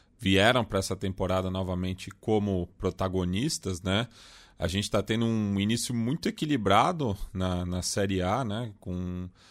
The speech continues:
é, inclusive algumas surpresas aí no pelotão da frente, né? O Torino que tá vencendo no momento o Lecce e tá aí na quinta posi-, na sexta posição, é, ultrapassando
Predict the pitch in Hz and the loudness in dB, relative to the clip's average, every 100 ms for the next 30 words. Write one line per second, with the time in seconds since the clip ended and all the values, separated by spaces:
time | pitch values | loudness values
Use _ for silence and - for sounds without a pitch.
0 | - _ 95 90 87 - 87 95 113 117 | -20 _ -6 -4 -4 -2 0 2 4 4
1 | 113 95 107 120 - 101 - 107 156 113 | 4 2 2 0 -2 -4 0 2 2 2
2 | 95 98 104 98 92 98 95 92 98 95 | 0 2 2 -2 -2 -2 -2 -2 -2 -2
3 | 90 - 101 135 - 107 104 92 - 98 | -4 -4 -4 -4 -4 -4 -4 -4 -2 0
4 | 92 110 110 104 95 90 90 98 98 98 | 2 0 0 -2 -2 -2 -2 -2 0 -2
5 | - 107 104 101 98 98 92 98 104 - | -2 -2 -2 0 0 -2 -2 -2 -4 -4
6 | 92 - - - - 98 95 95 113 110 | -6 -6 -20 -20 -2 2 4 6 4 2
7 | - 92 90 - 92 101 95 92 98 98 | -4 -4 -4 -6 -8 -2 0 0 0 -2
8 | - - 92 95 98 - 143 147 113 113 | -8 -14 -2 -2 -2 -4 -2 0 0 0
9 | 101 95 - - 95 - 139 139 - 117 | 0 0 -4 -4 -2 2 0 0 -2 -2
10 | 98 92 - 107 123 123 - - - 98 | -2 -4 0 0 0 -4 -10 -20 -8 -2
11 | 90 90 90 87 98 92 98 - 104 104 | 0 0 -2 -2 -2 0 -2 0 0 2
12 | 104 | 2